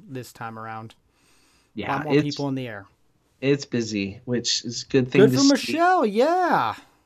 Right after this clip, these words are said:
Speaker 2: Um, but still, traveling safe is important.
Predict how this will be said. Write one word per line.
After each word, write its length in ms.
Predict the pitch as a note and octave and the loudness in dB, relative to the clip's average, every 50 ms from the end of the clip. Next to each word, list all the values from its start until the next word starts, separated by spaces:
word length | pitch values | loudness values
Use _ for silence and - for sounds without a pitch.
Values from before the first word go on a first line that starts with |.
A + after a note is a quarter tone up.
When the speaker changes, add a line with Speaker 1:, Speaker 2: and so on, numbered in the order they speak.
| _ _ | _ _
Speaker 2:
Um, 520 | - G#2 G#2+ G2+ G2+ G2 G2 G2+ G2+ G2 G2 - _ _ _ _ | -4 -2 0 2 2 2 0 -2 -4 -6 -8 -16 _ _ _ _
but 240 | - B2+ A#2+ G#2+ G#2 | 0 0 0 2 0
still, 380 | - - - D#3 D3 C#3+ C#3 | -2 0 2 4 4 4 2
traveling 480 | C#3 - - C3+ C3+ C3 C3 B2+ A#2+ A2+ | 0 0 -2 0 0 0 -2 -4 -6 -8
safe 500 | - - - D#3 D3 C#3+ D3 - - - | -8 -6 -4 -2 -2 -4 -4 -8 -14 -14
is 220 | - G#2+ A#2+ A#2 A#2+ | -10 -10 -10 -8 -8
important. 800 | B2+ A#2 G#2+ - - - C3 G2+ C#2+ D#2+ - - - - - | -8 -10 -10 -12 -8 -6 -6 -6 -6 -10 -16 -18 -20 -20 -20